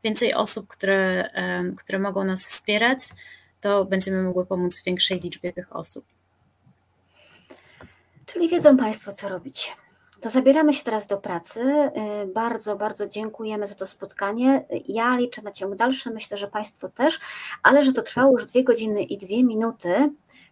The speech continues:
Speaker 2: to chyba czas powiedzieć sobie basta dzisiaj. E, polecamy się na przyszłość. Państwu bardzo dziękuję. E, wam, Sanna, Zosia, tobie, Piotr, e, też bardzo serdecznie dziękuję. Tak jak mówiłam, e,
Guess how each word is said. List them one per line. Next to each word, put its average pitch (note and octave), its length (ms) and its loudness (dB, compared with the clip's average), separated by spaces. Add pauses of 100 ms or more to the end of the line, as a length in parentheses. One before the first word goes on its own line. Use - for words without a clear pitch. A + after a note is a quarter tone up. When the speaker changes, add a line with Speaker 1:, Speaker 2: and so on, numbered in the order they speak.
Speaker 2:
to A3+ 180 4
chyba G#3+ 300 -2
czas A3 220 -6
powiedzieć G3+ 500 -8
sobie F3+ 360 -4
basta D#3 520 0
dzisiaj. D3+ 640 0 (640)
E, F#3+ 340 6
polecamy A#3 680 -2
się G#3 240 -4
na G#3 180 -2
przyszłość. - 640 -4
Państwu B3 440 2
bardzo A#3 260 -2
dziękuję. A3+ 480 -2 (120)
E, G#3+ 220 -2
wam, A#3 300 2
Sanna, A3+ 400 -4
Zosia, G#3+ 540 -2
tobie, G#3+ 220 -6
Piotr, G#3 420 -4
e, G3+ 220 4
też A#3 200 -2
bardzo G#3 240 -4
serdecznie G3+ 440 -6
dziękuję. C4+ 440 4 (500)
Tak C4 180 4
jak A#3+ 140 -2
mówiłam, A#3 540 0
e, G3+ 100 -2